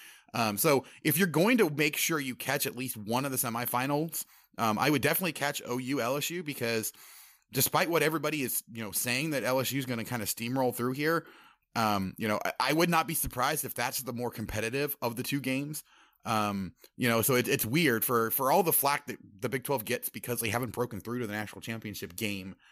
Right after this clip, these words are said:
Um, they definitely seem to make it at least entertaining when they actually play. So, but like you were saying, like, you know, this is all about fun.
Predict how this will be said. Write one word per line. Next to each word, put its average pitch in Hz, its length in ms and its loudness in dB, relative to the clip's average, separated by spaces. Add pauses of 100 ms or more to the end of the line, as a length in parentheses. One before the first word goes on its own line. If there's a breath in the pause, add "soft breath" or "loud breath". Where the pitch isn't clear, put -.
(240 soft breath)
Um, 101 380 -8
they 147 160 2
definitely 202 320 2
seem 180 220 0
to 139 80 -4
make 127 260 0
it 131 80 -2
at 110 160 -2
least 160 320 -4
entertaining 120 720 -2
when 107 160 -4
they 104 100 0
actually 98 300 -4
play. - 420 -6
So, 98 280 -2 (300 loud breath)
but - 180 2 (280)
like 180 320 2
you 170 100 0
were 135 100 2
saying, 127 400 0
like, 104 200 -6 (680 soft breath)
you 139 80 0
know, 117 80 2
this 196 220 4
is 233 100 2
all 160 260 6
about 131 420 0
fun. 110 560 -2